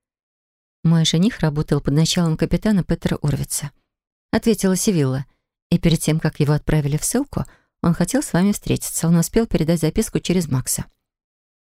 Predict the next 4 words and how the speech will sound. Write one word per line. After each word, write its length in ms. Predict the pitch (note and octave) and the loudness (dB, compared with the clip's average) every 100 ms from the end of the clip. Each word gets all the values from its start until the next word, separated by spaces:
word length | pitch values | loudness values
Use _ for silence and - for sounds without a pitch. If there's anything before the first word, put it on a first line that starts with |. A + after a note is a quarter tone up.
| _ - | _ -18
«Спасибо», — 540 | - F3+ - E3+ C#3+ - _ _ | -4 -2 -2 -4 -6 -10 _ _
улыбнулась 540 | F#3 E3 D#3 E3 D3 E3 | 0 2 2 2 2 0
я 60 | |
фрейлине. 540 | E3+ E3+ C#3 C#3 D3 | 0 0 0 -2 -4